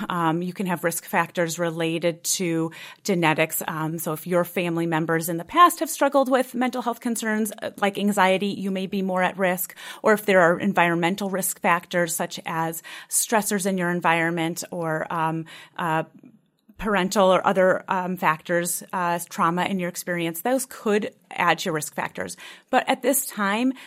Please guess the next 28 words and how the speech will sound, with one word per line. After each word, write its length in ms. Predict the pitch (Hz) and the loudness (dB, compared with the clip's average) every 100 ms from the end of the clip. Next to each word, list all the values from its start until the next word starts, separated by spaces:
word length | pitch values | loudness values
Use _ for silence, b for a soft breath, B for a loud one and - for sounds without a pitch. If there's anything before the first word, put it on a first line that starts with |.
| B | B
we 80 | 247 | -2
do 120 | 226 | 2
not 220 | 254 233 | 4 2
have 260 | 208 214 208 - | 2 0 0 -2
any 260 | 175 170 | -4 -4
perfect 500 | 175 - 165 175 - | -6 -10 -8 -8 -10
predictive 540 | - 151 151 - 165 147 | -10 -8 -8 -6 -8 -4
model, 460 | 156 156 160 175 | -2 -2 -2 -4
right? 340 | 175 175 226 - B B | -2 -2 -2 -6 B B
I 180 | - 220 | 6 6
cannot, 720 | 226 269 240 214 170 180 - - 202 | 6 2 4 6 6 4 2 -8 -2
um, 380 | 214 170 170 165 B B | 2 4 2 -2 B B
look 380 | - 247 247 247 | 0 6 6 6
at 220 | 220 214 196 | 4 4 2
your 500 | 175 175 180 185 - | 6 6 8 6 2
history 600 | - 208 196 - 196 196 | -6 -4 -4 -2 -2 0
and 160 | 175 175 | 0 0
say 220 | - 170 | 0 0
perfectly 580 | 170 196 180 190 180 165 | 0 -2 -2 -4 -2 -4
with 140 | 165 | -2
any 160 | 160 160 | -2 -2
prediction, 640 | 160 165 151 - 156 160 | -2 -4 -4 -2 -2 -2
you 220 | 160 180 | -2 0
will 100 | 170 | 0
go 140 | 170 165 | 0 0
on 140 | 147 | 0
to 60 | 160 | 0
have, 280 | 160 147 | -2 -2